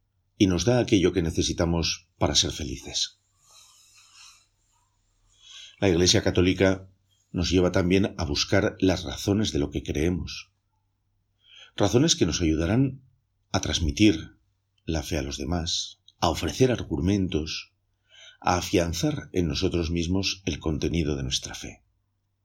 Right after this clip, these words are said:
Y si podemos hablar de la existencia de un Dios providente, es en primer lugar por lo que la Sagrada Escritura nos revela,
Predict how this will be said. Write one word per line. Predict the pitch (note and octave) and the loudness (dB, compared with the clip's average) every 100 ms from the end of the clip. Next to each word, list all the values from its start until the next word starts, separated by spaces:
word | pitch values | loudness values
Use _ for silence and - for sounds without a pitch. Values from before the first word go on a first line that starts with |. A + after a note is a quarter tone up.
| _ _ _ _ _ - - _ _ _ _ _ _ _ _ _ _ _ _ _ _ _ | _ _ _ _ _ -20 -20 _ _ _ _ _ _ _ _ _ _ _ _ _ _ _
Y | G2+ | 2
si | - | 4
podemos | E2 D#2+ E2+ | 2 0 0
hablar | F2 F2+ D2+ - _ _ _ _ _ _ | 4 4 2 -2 _ _ _ _ _ _
de | - F#2 | -2 2
la | E2+ | 2
existencia | E2+ - - G#2 G#2+ C3 A#2+ | 2 0 2 2 0 0 2
de | D#2+ | 2
un | D#2 | 2
Dios | F#2+ F#2 - | 2 2 0
providente, | D2+ C2+ C#2 C#2+ C#2 C2+ C2 _ _ _ _ _ _ _ _ - - - _ - | -2 -2 -2 -4 -4 -6 -8 _ _ _ _ _ _ _ _ -10 -10 -20 _ 2
es | C3 | 2
en | C#3+ | 2
primer | A2+ F2+ F2+ | 0 2 4
lugar | F2+ D#2+ E2+ E2+ - _ _ _ | 4 4 0 -4 -14 _ _ _
por | - - | -2 0
lo | E2 F2+ | -2 0
que | F2+ | -2
la | D2+ | 0
Sagrada | E2+ E2 E2+ | 0 0 0
Escritura | E2 - D2+ - F#2 F2+ | 0 0 -2 -2 -2 -2
nos | C#2+ | -4
revela, | C2+ C2 C#2 - - | -8 -8 -10 -10 -20